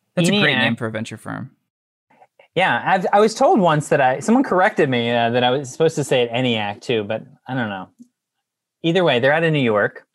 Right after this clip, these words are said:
Speaker 2: Four partners, all of which went to Penn, was where the eniac system was.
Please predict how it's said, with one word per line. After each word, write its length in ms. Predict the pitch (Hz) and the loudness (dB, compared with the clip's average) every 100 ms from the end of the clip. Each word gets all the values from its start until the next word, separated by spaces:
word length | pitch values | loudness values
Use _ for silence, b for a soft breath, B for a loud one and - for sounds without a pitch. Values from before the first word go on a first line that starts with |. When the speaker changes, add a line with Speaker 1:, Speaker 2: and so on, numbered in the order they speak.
| _ - | _ -4
Speaker 2:
Four 220 | 170 165 | -2 0
partners, 500 | 151 139 139 151 - | 0 0 -2 -4 -2
all 260 | 123 139 | 0 2
of 60 | 131 | 2
which 240 | 135 127 | 0 -2
went 300 | 139 123 127 - | -4 -6 -6 -10
to 500 | 127 117 113 110 113 _ _ _ | -6 -4 -2 -6 -8 _ _ _
Penn, 460 | - 123 117 147 - _ _ _ _ _ | -8 -6 -6 -8 -12 _ _ _ _ _
was 200 | 127 117 | -8 -4
where 380 | 117 110 107 107 | 0 0 2 0
the 480 | 110 107 104 101 - | -2 -4 -4 -6 -6
eniac 300 | 110 110 104 | -6 -4 -4
system 420 | - 160 - 113 | -4 -6 -2 -4
was. 580 | 104 101 175 - - _ | -2 -2 -4 -6 -20 _